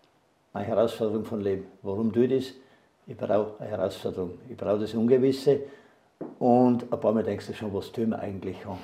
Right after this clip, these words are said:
Was wird für Deppi? Warum tue ich das?“ Ja, weil das trotzdem mein Leben ist, siehst du. Wenn es auch daneben geht und ich weiß, ich zieh die Reise durch, dann hab ich was erlebt. Ja. Dann hab ich was erlebt, dann kann ich was erzählen einmal,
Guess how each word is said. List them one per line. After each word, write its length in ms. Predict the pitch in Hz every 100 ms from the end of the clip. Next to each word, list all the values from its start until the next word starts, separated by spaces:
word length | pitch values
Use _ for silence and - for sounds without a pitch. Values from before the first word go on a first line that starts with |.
| - -
Was 440 | - 92 107 - -
wird 180 | 107 92
für 300 | - - 107
Deppi? 640 | - 98 - - 120 123
Warum 400 | 107 107 117 120
tue 160 | 113 127
ich 100 | 120
das?“ 220 | 87 90
Ja, 120 | 104 120
weil 200 | 123 120
das 300 | 131 135 -
trotzdem 420 | 160 160 123 104
mein 160 | 92
Leben 180 | 95 92
ist, 180 | 90 -
siehst 260 | - - -
du. 140 | 135 - - - -
Wenn 200 | 117 156
es 80 | 156
auch 100 | 156
daneben 300 | 147 170 180
geht 240 | 208 165
und 100 | 147
ich 100 | 143
weiß, 220 | 135 151
ich 120 | 147 - - -
zieh 260 | - 170 151
die 120 | 160
Reise 340 | 131 135 139
durch, 260 | 117 165 151
dann 160 | 139 123
hab 100 | 135
ich 40 |
was 160 | 131 139
erlebt. 480 | 120 113 - -
Ja. 240 | - 101 120 - - - -
Dann 100 | 117
hab 100 | 110 110
ich 40 |
was 160 | 110 120
erlebt, 460 | 117 151 156 -
dann 120 | 123
kann 200 | 113 131
ich 80 | 123
was 160 | 117 -
erzählen 380 | - - 165 175
einmal, 320 | 165 170